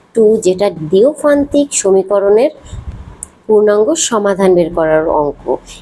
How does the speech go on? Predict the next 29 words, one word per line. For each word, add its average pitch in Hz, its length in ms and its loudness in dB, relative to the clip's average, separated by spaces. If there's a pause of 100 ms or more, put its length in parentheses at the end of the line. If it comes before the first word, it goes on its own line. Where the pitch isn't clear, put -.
(140)
এই 349 300 2 (120)
অঙ্ক 202 320 0
থেকে 185 320 -4 (160)
যে 220 180 0 (100)
কোনো 269 260 0 (160)
একটা 196 460 -4
ম্যাথমেটিক্স 190 760 -2
তোমাদের 185 380 0 (140)
পরীক্ষায় 180 540 -2 (100)
থাকবেই 170 480 -2 (100)
থাকবে। 143 300 -4
এই 151 100 0
সমীকরণটা 180 760 -2
চেঞ্জ 170 500 0
হয়ে 269 180 0 (560)
যে 220 160 0
কোনো 294 220 0
কিছু 247 200 -4
থাকতে 180 340 -6
পারে, 330 260 -2
but 170 260 -6 (1000)
একই 170 340 -2
প্রসেস, 277 680 -2 (380)
একই 180 300 -2
নিয়মে 269 440 2
অঙ্কটাকে 226 440 -2
করতে 214 340 -4
হবে। 170 140 -2
আমি 196 280 0